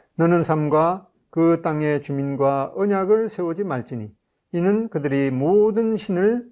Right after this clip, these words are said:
음란하게 섬기며 그들의 신의, 에, 신들에게 제물을 드리고 너를 청하면 내가 그 제물을, 아, 먹을까 함이며." 이렇게, 아, 이 이방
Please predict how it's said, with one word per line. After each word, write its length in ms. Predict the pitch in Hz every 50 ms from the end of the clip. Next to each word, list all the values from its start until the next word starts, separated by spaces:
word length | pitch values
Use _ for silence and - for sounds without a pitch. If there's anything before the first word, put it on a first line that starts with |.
| _ 202
음란하게 720 | 185 208 220 220 220 220 214 202 190 175 175 170 196 208
섬기며 420 | 202 170 147 135 117 113 107 104 104 - _ _ _ _ _ _ _
그들의 440 | - 165 147 160 156 151 147 143 139
신의, 340 | - - 151 143 147 160 -
에, 200 | 160 139 123 123
신들에게 800 | - - 165 151 135 139 135 131 113 127 127 127 127 131 135 135
제물을 460 | - - 185 196 196 202 202 214 202
드리고 520 | - 170 165 156 156 180 190 202 220 208 _ _ _ _ _ _ _ _
너를 340 | 156 156 151 180 196 196 196
청하면 480 | - - 202 202 175 147 127 107 98 117
내가 500 | 139 135 135 123 139 135 131 127 131 127 -
그 440 | - 190 196 208 214 220 220 220 208
제물을, 560 | 214 - 180 165 156 156 185 208 233 240 - - _ _ _ _ _ _
아, 160 | 139 131 123
먹을까 760 | 123 127 135 143 170 214 214 208 214 - 208 202 202 208 202
함이며." 540 | 131 147 151 143 127 113 107 104 101 - _
이렇게, 440 | 156 139 143 - 160 165 180 196 196 - _ _ _ _ _ _ _
아, 400 | 147 127 123 120 120 120 147 208 190
이 360 | 143 127 123 120 120 131 - 202
이방 500 | 170 165 151 160 151 151 147 139 139